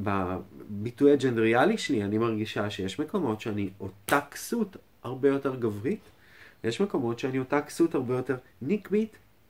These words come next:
וממש נוח לי עם זה, וזה בסדר, וזה פלואידי, ומותר. כולנו, לכולנו מותר. ושתקום עכשיו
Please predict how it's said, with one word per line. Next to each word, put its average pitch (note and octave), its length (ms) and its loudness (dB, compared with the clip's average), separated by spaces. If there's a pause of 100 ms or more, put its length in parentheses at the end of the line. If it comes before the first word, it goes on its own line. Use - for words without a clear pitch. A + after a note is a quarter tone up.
(200)
וממש A#2 440 2
נוח C4 300 4
לי G#3 120 8
עם F#3 100 4
זה, F3+ 200 4 (520)
וזה C3 180 4
בסדר, F#3 580 4
וזה B2+ 160 -6
פלואידי, F#3 640 6 (320)
ומותר. C#3+ 560 2 (960)
כולנו, E3+ 500 4 (640)
לכולנו E3+ 440 2
מותר. F3+ 460 2 (1300)
ושתקום C#3+ 460 6
עכשיו G#3 460 6